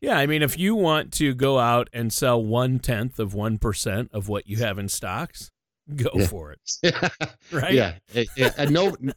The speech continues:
Speaker 2: nobody's writing a headline for you or, or saying you're
Speaker 1: <laughs>
Speaker 2: fleeing to cash. So.
Speaker 1: I love it. Well,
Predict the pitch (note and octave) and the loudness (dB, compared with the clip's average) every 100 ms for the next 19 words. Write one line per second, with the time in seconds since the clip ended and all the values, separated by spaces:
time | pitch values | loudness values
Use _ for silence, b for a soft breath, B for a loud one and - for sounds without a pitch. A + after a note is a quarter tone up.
0 | - C#3 F#3 F#3 F3+ C#3+ D#3+ D3+ C3+ D3+ | 0 2 2 2 2 2 2 4 4 4
1 | D3 C#3+ C#3+ B2+ B2 A#2 G#2 F#2+ A2 G#2 | 4 2 2 4 4 6 4 2 0 0
2 | - - A2+ - A#2+ G#2+ G2 G2 A2+ A2 | -2 0 2 4 4 4 4 2 2 2
3 | A2+ A2+ G#2 G2 - - - - _ _ | 2 2 2 -2 -14 -16 -18 -20 _ _
4 | - _ _ _ C3 _ _ - - _ | -14 _ _ _ -16 _ _ -16 -16 _
5 | _ B B B D3 D3 C#3+ C#3 C3+ E3 | _ B B B 2 2 4 4 4 4
6 | F#3+ F3+ | 4 4